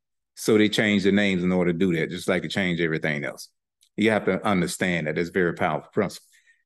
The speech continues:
Now, it says, "Wisdom and knowledge will be the stability of your times." We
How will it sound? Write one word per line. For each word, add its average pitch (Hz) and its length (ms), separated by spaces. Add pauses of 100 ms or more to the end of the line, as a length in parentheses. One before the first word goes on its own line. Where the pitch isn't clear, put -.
Now, 98 320 (300)
it 120 100
says, 120 400
"Wisdom 160 920 (320)
and 131 520
knowledge 110 640 (100)
will 101 260
be 92 640 (380)
the 101 240
stability 95 960
of 90 200
your 87 160
times." 76 520 (380)
We 92 140